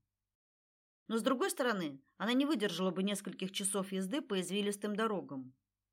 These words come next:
Её всегда страшно укачивало в автомоторе. Татьяна сочувственно посмотрела на одну из спутниц, очень полную даму, которая изнемогала от жары. Татьяна заметила её в первый же день, когда пришла на авеню Фош.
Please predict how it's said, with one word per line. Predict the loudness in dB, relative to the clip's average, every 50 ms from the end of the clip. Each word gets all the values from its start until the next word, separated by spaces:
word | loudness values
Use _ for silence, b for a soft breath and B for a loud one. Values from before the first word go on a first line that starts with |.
| _ _ _ _ _
Её | -2 0 0
всегда | 0 0 0 4 4 4 4
страшно | 4 4 2 2 2 2 -2 -2 -2
укачивало | 0 0 0 0 2 0 0 2 2
в | 0
автомоторе. | 0 0 -2 -2 0 0 -2 -2 -2 -4 -4 -4 -6 -10 -14 -18 -20 _ _ _ _ _ _ _ _ _ _ _ _ _ _ _ _ _ _ _ _ _ _ _ _ _
Татьяна | -2 0 2 4 4 4 4 4
сочувственно | 4 2 4 4 2 0 0 2 2 2 2
посмотрела | 2 0 -2 0 2 2 2 4 4 4 6 6 4
на | 4 4 2
одну | 2 2 0 0
из | -2 -2
спутниц, | -6 -6 -6 -6 -6 -6 -8 -10 -10 -12 -18 -20 _ _ _ _ _
очень | -2 0 2 2 2 2
полную | 2 2 2 2 2 0 0 0 2
даму, | 4 2 2 2 0 -6 -8 -12 _ _ _ _ _ _ _ _
которая | -4 -2 0 0 2 2 2 0
изнемогала | 2 0 2 2 2 2 4 4 4 6 4
от | 4 2
жары. | 2 0 0 0 0 -2 -6 -8 -10 -16 _ _ _ _ _ _ _ _ _ _ _ _ _ _ _ _ _ _ _
Татьяна | -4 -2 2 6 8 8 8 8 6
заметила | 6 6 6 6 4 2 2 2
её | 2 2 2
в | 2
первый | 0 2 2 2 2 2
же | 0 0 -2
день, | 0 0 -2 -2 -2 -4 -8 -16 _ _ _ _ _
когда | -2 0 2 4 2
пришла | 2 2 -2 -2 2 2 2 4
на | 4 0
авеню | 0 0 0 0 -2 -2
Фош. | -4 -6 -6 -8 -8 -8 -12 -16